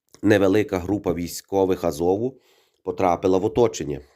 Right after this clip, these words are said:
до росіян та були вимушені здатися в полон. Але окупанти вбили азовців, не дивлячись на те, що ті склали зброю. Російське керівництво кілька разів в ультимативній формі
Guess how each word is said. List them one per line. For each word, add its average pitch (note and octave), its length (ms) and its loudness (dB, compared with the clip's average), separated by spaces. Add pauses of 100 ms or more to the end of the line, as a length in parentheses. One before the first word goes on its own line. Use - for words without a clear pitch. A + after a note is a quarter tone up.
(320)
до E2+ 140 -8
росіян E2 560 -2
та E2 80 -2
були A#2 300 2
вимушені G#2 500 2
здатися F2+ 480 -4
в - 60 -8
полон. G2+ 460 -2 (580)
Але B2+ 380 4
окупанти A2 640 -2
вбили F2+ 760 0
азовців, G2+ 720 -2 (520)
не F#2 160 2
дивлячись D#2+ 540 0
на D#2+ 100 0
те, G2+ 240 0
що - 200 -6
ті D#2+ 200 -8
склали D#2 460 -2
зброю. F2+ 480 -2 (680)
Російське F2+ 540 0
керівництво F2 680 0
кілька F2+ 400 -4
разів G#2+ 360 -2
в D2+ 60 -6
ультимативній D#2+ 720 -2
формі G2 460 -2